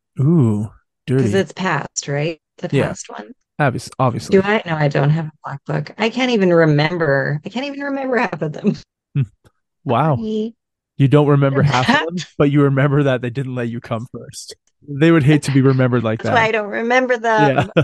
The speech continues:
Speaker 1: <laughs>
Speaker 2: That's
Speaker 1: Fair
Speaker 2: why I
Speaker 1: enough.
Speaker 2: don't remember them. <laughs>
Speaker 1: Well, I gotta
Speaker 2: Hmm.
Speaker 1: go.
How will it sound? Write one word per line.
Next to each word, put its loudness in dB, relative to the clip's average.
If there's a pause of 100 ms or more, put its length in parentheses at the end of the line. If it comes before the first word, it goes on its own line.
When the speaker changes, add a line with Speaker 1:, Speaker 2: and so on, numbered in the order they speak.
Speaker 1:
<laughs> -20
Speaker 2:
That's 0
Speaker 1:
Fair -4
Speaker 2:
why -2
I 0
Speaker 1:
enough. -2
Speaker 2:
don't -6
remember -2
them. -10 (560)
<laughs> -6 (280)
Speaker 1:
Well, 0
I -6
gotta -4
Speaker 2:
Hmm. -6
Speaker 1:
go. -2